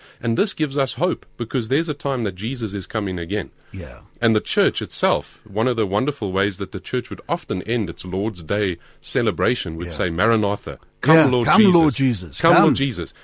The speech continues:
Speaker 1: And I wonder if we've grown a little
Speaker 2: Oh.
Speaker 1: bit lukewarm with regard to that.
Speaker 2: Yeah.
Speaker 1: The Lord Jesus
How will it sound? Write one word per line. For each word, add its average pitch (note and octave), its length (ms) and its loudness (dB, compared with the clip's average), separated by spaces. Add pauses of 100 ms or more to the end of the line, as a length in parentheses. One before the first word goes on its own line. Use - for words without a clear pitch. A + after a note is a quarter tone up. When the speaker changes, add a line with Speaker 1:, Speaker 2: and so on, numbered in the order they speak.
(120)
Speaker 1:
And A#2+ 140 0
I - 20 6
wonder E3+ 320 4
if D3 160 0
we've B2+ 220 -2
grown C3 440 4
a A2+ 320 0
little C#3+ 200 4
Speaker 2:
Oh. D#3+ 40 4
Speaker 1:
bit C#3+ 220 0
lukewarm A#2+ 580 0
with G#2 200 -2
regard F#2+ 400 0
to F#2 120 -6
that. D2 300 -6
Speaker 2:
Yeah. C#3+ 200 2
Speaker 1:
The C#3 80 6
Lord E3+ 220 4
Jesus C#3 400 -2